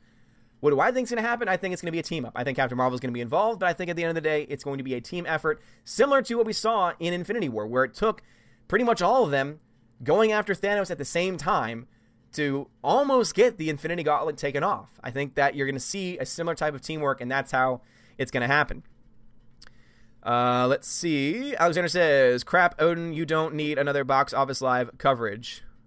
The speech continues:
Wait, what? I don't know what you mean by that.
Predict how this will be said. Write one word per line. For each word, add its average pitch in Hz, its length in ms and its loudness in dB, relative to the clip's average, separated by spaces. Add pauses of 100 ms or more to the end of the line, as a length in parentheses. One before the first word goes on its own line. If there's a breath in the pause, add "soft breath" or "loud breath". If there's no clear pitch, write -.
(140)
Wait, 113 160 -4
what? 175 300 -6 (1120 soft breath)
I - 80 -10
don't 131 100 -2
know 131 80 0
what 127 120 -4
you 127 60 -6
mean 135 160 -2
by 110 160 -2
that. 107 240 -8